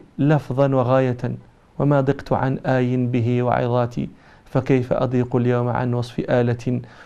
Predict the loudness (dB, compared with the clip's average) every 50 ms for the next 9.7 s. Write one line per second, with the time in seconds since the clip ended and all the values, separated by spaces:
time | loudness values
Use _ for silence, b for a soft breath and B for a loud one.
0 | B B -2 0 2 2 2 2 0 2 2 2 2 4 2 0 0 0 -2 0
1 | 0 2 4 4 6 6 4 4 2 2 2 2 2 2 0 0 0 2 4 4
2 | 6 4 4 4 4 2 2 2 0 -2 -2 B B B B B 2 2 4 4
3 | 4 4 4 6 6 4 4 4 -2 -6 -6 -6 -12 -18 _ _ _ _ _ _
4 | _ _ _ _ _ _ _ _ _ _ _ _ _ -20 -20 -10 _ 0 0 2
5 | 2 2 2 2 0 0 -2 -4 -2 -2 -4 -4 -4 -6 -8 -8 -4 -2 -2 0
6 | 0 0 -2 -2 -4 -4 -6 -4 -4 -4 -2 -2 -4 -4 -4 -4 -2 -2 -2 -2
7 | -4 -4 -6 -6 -10 b b b b b b b -4 0 0 2 2 0 0 -4
8 | -4 -2 -2 -2 0 -2 -2 -2 -2 -2 -2 -2 -2 -2 -2 -2 -6 -8 -10 -10
9 | -10 -12 -12 -12 -12 -12 -12 -14 -16 -18 -20 -20 -20 -20